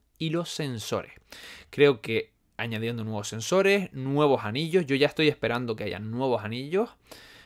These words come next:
Eh, podemos avanzar mucho con el Apple Watch. Imaginaos uno de, eh, de sueño. Es que es básico. Uno de sueño, poder dormir, que la propia aplicación,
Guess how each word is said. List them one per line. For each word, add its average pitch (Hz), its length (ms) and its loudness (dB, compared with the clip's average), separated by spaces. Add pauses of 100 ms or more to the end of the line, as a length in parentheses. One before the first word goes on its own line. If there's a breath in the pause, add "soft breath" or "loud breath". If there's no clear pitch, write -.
(140)
Eh, 120 1080 2 (240)
podemos 160 280 4
avanzar 165 360 2
mucho 147 320 0
con 117 120 -2
el 104 60 -4
Apple 87 180 -6
Watch. 60 280 -8
Imaginaos 185 640 4 (580 loud breath)
uno 185 440 4
de, 170 460 6
eh, 113 800 4 (680)
de 135 180 -6
sueño. 147 460 2 (1000)
Es - 160 -4
que 180 80 -2
es 147 100 -4
básico. - 560 4
Uno 175 240 0
de 139 140 4
sueño, 180 800 -2
poder 131 240 2
dormir, 135 460 -2
que 123 120 0
la 110 140 0
propia 123 200 0
aplicación, 117 540 -6